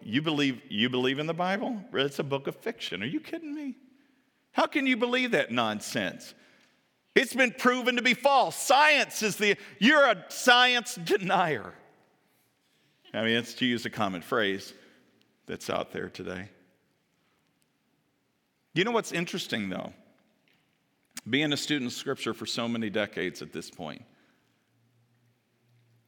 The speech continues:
it's interesting to me that the authors of Scripture could know what they knew in their day and age without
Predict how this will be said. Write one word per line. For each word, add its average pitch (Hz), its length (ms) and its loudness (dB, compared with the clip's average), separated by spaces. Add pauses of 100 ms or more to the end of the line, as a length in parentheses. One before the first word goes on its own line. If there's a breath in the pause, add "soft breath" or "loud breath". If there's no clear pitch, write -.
it's 135 240 -2
interesting 151 680 -2
to 110 100 -4
me 110 560 -4 (400 soft breath)
that 117 160 -2
the 117 160 -2
authors 147 420 -2
of 120 60 -10
Scripture - 480 -4
could 107 320 -6
know 139 340 0
what 135 480 -2
they 117 220 -2
knew 113 580 -2
in 135 240 0
their 143 180 0
day 127 260 -2
and 123 120 -2
age 110 480 -4 (320 loud breath)
without 135 480 2